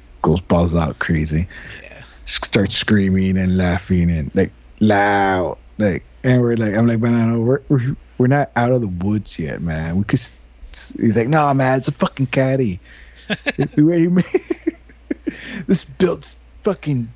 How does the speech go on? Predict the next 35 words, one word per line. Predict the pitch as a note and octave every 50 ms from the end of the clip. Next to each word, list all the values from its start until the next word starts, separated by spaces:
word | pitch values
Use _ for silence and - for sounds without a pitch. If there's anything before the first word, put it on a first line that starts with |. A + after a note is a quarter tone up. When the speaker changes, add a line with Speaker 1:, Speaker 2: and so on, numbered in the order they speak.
| - -
Speaker 1:
you | D#3+ C#3
know, | C3+ C3 B2+ -
tough. | - - F3 D#3+ D3+ C#3+ -
It's | D3+ C#3 -
a | E3+ C#3+
fucking | - - F3+ E3 - - B2+ A#2
boat. | A2+ - - D3+ D3+ D#3+ D3+ C#3+ B2+ A2+ -
It's, | B2 B2+ B2+ - - E3+
I | D#3+ D#3
don't | D#3 C#3 C#3+ D3+ E3
know. | D#3+ D3+
Like, | D3 C#3 B2+ A#2
"All | A2 B2
right, | C#3+ D3 D3 D3 D3
Banano." | C#3+ C#3 C3 A#2+ A#2 A#2 A#2 A#2+ B2 B2+ - - - - - - - - - - - - - -
And | - C#3+ C3
we | B2+ B2
continue, | - - E3+ D#3+ - - - D#3+ D#3 F3 F#3+ F#3 F3 D#3+ D3 - - - -
and | C3+ C3+ B2+ B2
we | B2
kept | A#2+ - - C3+ - -
seeing | - - - A#2+ A#2+ C#3+ F3 F3 D#3
just | C#3+ C3 - - -
cars | - - G#2+ G2 A2 A2+ D3 D#3+ D#3+ C#3+
stranded, | - - - - - A#2 A#2 G#2+ A2+ B2 C3+ D3+ D#3 D#3+ D#3+ D#3+ E3 E3+ E3 E3 -
fucking, | - - D3+ C#3 B2+ - - G#2+ F2+ - - -
it | - C#3 D3
was | D#3 E3 D#3 C#3 - - - -
crazy, | - - D#3 D#3 D#3 D#3+ F3 F3+ D#3+ D#3+
and | D3+ C3+
somehow | A2+ C#3+ C#3+ C#3+ D3 C#3+ C#3+ C#3+
we | C#3 C#3+ D#3 D3+
made | C#3+ C3 B2+ B2+ C3 C3 C3
it | B2 A#2+ - -
through. | - A2+ G#2 G#2 G2+ G2+ F#2